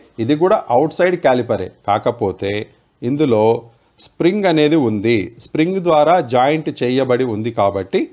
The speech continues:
దీన్ని మనం ఏమంటామంటే స్ప్రింగ్ జాయింట్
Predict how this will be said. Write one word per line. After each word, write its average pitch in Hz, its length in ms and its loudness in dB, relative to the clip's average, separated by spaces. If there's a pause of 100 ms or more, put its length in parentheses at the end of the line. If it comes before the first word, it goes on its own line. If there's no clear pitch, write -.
(360)
దీన్ని 180 260 2
మనం 139 260 0
ఏమంటామంటే 120 800 -2 (300)
స్ప్రింగ్ 175 580 -4
జాయింట్ 127 540 2